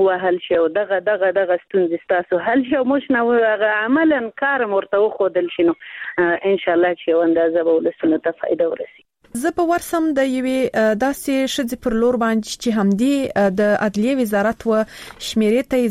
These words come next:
Speaker 2: زنګ وهلی دی، اه، له هغوی سره یې خپله، اه، ستونزه شریکه کړې ده. اه، دا به خپله تجربه له موږ سره شریکه کړي. اه، نازله جانې، ډېره مننه چې له موږ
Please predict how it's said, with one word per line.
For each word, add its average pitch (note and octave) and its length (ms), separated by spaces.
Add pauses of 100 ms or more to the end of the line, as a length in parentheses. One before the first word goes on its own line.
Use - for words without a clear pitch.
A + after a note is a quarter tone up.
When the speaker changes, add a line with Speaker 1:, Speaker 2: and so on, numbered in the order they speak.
Speaker 2:
زنګ B3+ 200
وهلی A#3 300
دی، A3+ 240
اه، G#3+ 260
له G#3 180
هغوی A#3+ 200
سره B3 280
یې A#3+ 100
خپله، C4+ 260
اه، - 560
ستونزه D4 400
شریکه A3+ 380
کړې D4+ 340
ده. D4 80
اه، - 540
دا C#4 200
به D4+ 80
خپله D#4 300
تجربه G#3 480
له B3+ 80
موږ A3 240
سره G3+ 100
شریکه G3 400
کړي. F#3+ 240 (240)
اه، A3 160
نازله A#3+ 420
جانې، D#4 380
ډېره D#4 220
مننه D#4 240
چې - 140
له G#3+ 100
موږ A3+ 160